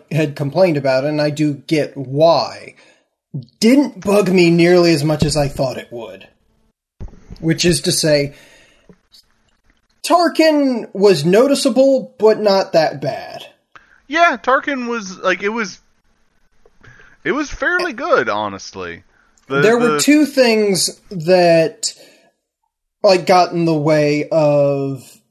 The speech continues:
Speaker 1: the effect. The first was the lighting. Because, yeah, in certain lighting, it was abundantly clear that he,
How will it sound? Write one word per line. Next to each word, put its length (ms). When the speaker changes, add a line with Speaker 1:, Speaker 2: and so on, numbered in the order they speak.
Speaker 1:
the 240
effect. 500
The 80
first 360
was 160
the 80
lighting. 480
Because, 680
yeah, 380
in 100
certain 360
lighting, 480
it 220
was 480
abundantly 1000
clear 640
that 800
he, 260